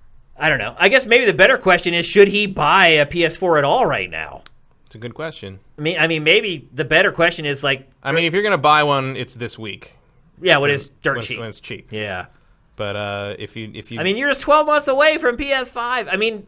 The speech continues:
Speaker 1: Dad might wanna consider, like, let's wait till P S five.
Speaker 2: Mm-hmm. Or get a cheap P S four later next
Speaker 1: Right.
Speaker 2: year and then keep Junior occupied with that while he plays the
Speaker 1: That's
Speaker 2: P S five.
Speaker 1: true. That's, that's a good point as well.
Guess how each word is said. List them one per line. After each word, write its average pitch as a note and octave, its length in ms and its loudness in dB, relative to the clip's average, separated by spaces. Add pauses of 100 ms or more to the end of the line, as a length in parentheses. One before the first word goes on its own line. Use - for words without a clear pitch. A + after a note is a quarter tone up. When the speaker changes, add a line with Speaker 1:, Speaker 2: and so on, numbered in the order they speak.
(140)
Speaker 1:
Dad C4+ 460 4
might F3+ 260 4
wanna D#3 300 2
consider, D#3+ 640 2
like, C#3+ 340 0
let's F3 280 0
wait D3+ 260 0
till D3+ 140 -6
P D3+ 240 -4
S C#3 240 -4
five. B2+ 440 -2
Speaker 2:
Mm-hmm. - 400 -16
Or C3+ 120 0
get C3 120 -2
a A2+ 60 -4
cheap - 300 -12
P A#2+ 100 -8
S G#2+ 100 -8
four A#2 280 -6
later G#2 260 -8
next G#2 200 -12
Speaker 1:
Right. A2+ 120 -4
Speaker 2:
year A2 160 -4
and G#2 100 -10
then G#2 260 -12 (500)
keep B2+ 200 -12
Junior A2+ 480 -6 (140)
occupied A#2 420 -6
with G#2+ 80 -10
that C3+ 160 -2
while G2+ 100 -10
he C3 160 -10
plays F#2+ 280 -14
the - 80 -20
Speaker 1:
That's C#3+ 280 -4
Speaker 2:
P A#2+ 80 -10
S G2 40 -8
five. - 60 -16
Speaker 1:
true. - 100 -20
That's, B2+ 180 -6
that's B2+ 200 -6
a C3 80 -8
good A#2+ 120 -8
point A#2+ 200 -4
as A2+ 120 -12
well. G2 260 -6